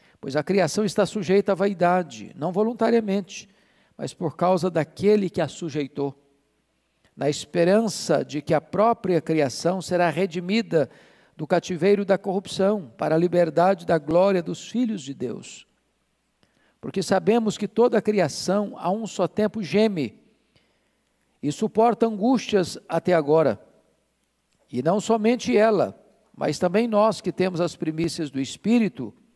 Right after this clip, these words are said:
igualmente gememos em nosso íntimo, aguardando a adoção de filhos, a redenção do nosso corpo. Porque na esperança fomos salvos. Ora, esperança que se vê não é esperança,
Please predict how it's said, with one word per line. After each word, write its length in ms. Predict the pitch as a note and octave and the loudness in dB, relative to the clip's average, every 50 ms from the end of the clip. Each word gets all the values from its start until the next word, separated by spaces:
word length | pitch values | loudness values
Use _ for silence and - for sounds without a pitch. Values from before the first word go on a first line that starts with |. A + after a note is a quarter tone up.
| _ _ _ _ _ _ | _ _ _ _ _ _
igualmente 580 | - F3 F3 F3 F#3 F#3+ F3+ G#3 A#3 - - G3+ | -8 -4 0 2 2 2 2 0 -2 -2 -2 0
gememos 560 | E3+ A3 A3 F#3+ G3 G#3+ A#3 A3 G3+ F#3 D3 | 0 2 2 2 2 2 2 2 0 -2 -4
em 100 | F3 F3 | -4 -4
nosso 340 | F3 D#3+ D3+ - - E3 E3+ | -2 -2 -2 -4 -4 -6 -6
íntimo, 460 | F3+ G3 E3+ - - C3 A#2 G2+ G2 _ _ _ _ _ _ _ _ _ _ _ - | -6 -6 -6 -10 -12 -14 -14 -16 -20 _ _ _ _ _ _ _ _ _ _ _ -10
aguardando 640 | - - F3 E3+ F#3+ F#3+ F#3 E3+ D#3 G#3 A#3 A#3 G#3+ | -6 -4 0 2 2 2 2 2 2 2 4 4 4
a 40 | G#3+ | 2
adoção 380 | G3 F#3 F#3 D#3 - - G#3 G3+ | 2 2 2 0 2 0 -2 -2
de 100 | E3+ F3+ | -2 -6
filhos, 540 | - - A3 B3 B3+ A3 F3 D3 B2 A2 | -4 0 2 4 4 4 2 0 -2 0
a 60 | D#3 D3+ | -2 0
redenção 680 | C3 F3 F#3 E3 F3 E3 D3+ - - F3 F3 F3 F3+ | 0 0 0 0 0 -2 -2 -4 -2 -2 -2 -2 -4
do 140 | F3+ E3 D#3 | -8 -8 -6
nosso 300 | D#3+ D#3 D3 D3 - E3 | -4 -4 -6 -6 -8 -12
corpo. 460 | - - D3+ D3+ C#3+ C#3 - - - _ _ _ _ _ _ _ _ _ _ _ _ _ _ _ _ _ _ _ | -8 -4 -4 -4 -4 -6 -10 -18 -20 _ _ _ _ _ _ _ _ _ _ _ _ _ _ _ _ _ _ _
Porque 260 | - - C#3 - F3+ F3 | -10 -8 -4 -2 0 0
na 100 | G3 A3 | 2 0
esperança 640 | F#3 - - G#3 F#3 F3+ G3+ A#3+ C4 A3+ - - E3+ | 0 0 0 2 4 4 6 6 4 4 2 0 -4
fomos 280 | - - E3 D3+ C#3+ | -6 -6 -10 -10 -8
salvos. 720 | - - C#3 B2 A2 - - - - - - - - - _ _ _ _ _ _ _ _ _ _ _ _ | -4 -2 -2 -2 -2 -4 -8 -12 -18 -18 -18 -18 -18 -20 _ _ _ _ _ _ _ _ _ _ _ _
Ora, 400 | - - C3+ C3 A#2+ A#2 G2+ - - - | -2 2 2 2 2 2 -2 -4 -6 -8
esperança 760 | - D#3+ D3 - - F#3 E3+ E3+ F#3+ A3 B3 G#3 - - D#3+ | -6 -6 -6 -4 -2 0 2 4 4 4 4 2 0 -4 -8
que 120 | - - | -8 -8
se 180 | - - D#3+ C#3 | -10 -8 -8 -6
vê 240 | A#2 C#3+ E3 F#3+ G3+ | -4 -2 0 0 0
não 180 | G3+ G#3+ G3+ | 0 -2 -2
é 80 | G3 G3+ | -2 -2
esperança, 720 | F#3+ - - A3+ A3 F#3+ F3 F#3 E3 - - - - | -4 -6 -4 -4 -4 -2 -2 -4 -6 -8 -12 -16 -18